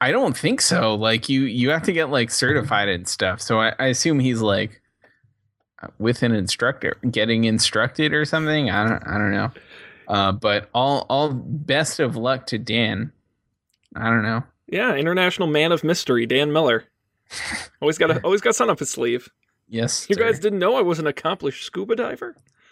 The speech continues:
Speaker 1: <laughs>
Speaker 2: No, Dan, somehow we didn't.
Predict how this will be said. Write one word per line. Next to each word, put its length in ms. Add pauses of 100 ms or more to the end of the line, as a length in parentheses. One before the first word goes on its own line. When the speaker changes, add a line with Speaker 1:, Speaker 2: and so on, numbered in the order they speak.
(400)
Speaker 1:
<laughs> 240 (680)
Speaker 2:
No, 280
Dan, 300
somehow 280
we 100
didn't. 280